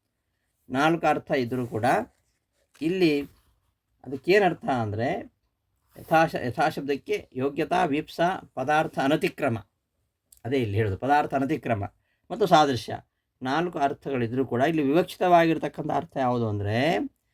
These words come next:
ಪದಾರ್ಥ ಅನತಿಕ್ರಮ. ಅಂದರೆ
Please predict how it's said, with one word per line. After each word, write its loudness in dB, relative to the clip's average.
ಪದಾರ್ಥ 6
ಅನತಿಕ್ರಮ. -2
ಅಂದರೆ 2